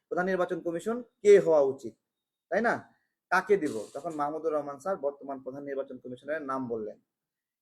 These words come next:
এবং আমরা অন্যান্য রাজনৈতিক দলগুলোকে বললাম, "মাহমুদুর রহমান স্যার মনে করে অমুক ব্যক্তি প্রধান নির্বাচন কমিশনার হলে ভালো হবে।" তখন ওনার এই প্রস্তাবের প্রেক্ষিতে আমরা সবাই মিলে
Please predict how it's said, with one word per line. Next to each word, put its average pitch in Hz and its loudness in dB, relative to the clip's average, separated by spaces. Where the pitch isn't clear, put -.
এবং 180 2
আমরা 214 0
অন্যান্য 185 -2
রাজনৈতিক 165 0
দলগুলোকে 151 0
বললাম, 127 -4
"মাহমুদুর 160 -6
রহমান 170 -6
স্যার 156 -10
মনে 143 -10
করে 139 -2
অমুক 165 -8
ব্যক্তি 185 -6
প্রধান 151 -10
নির্বাচন 147 -12
কমিশনার 135 -16
হলে 165 -8
ভালো 120 -8
হবে।" 113 -6
তখন 185 0
ওনার 208 4
এই 226 10
প্রস্তাবের 202 0
প্রেক্ষিতে 190 -2
আমরা 147 -4
সবাই 147 -2
মিলে 170 -4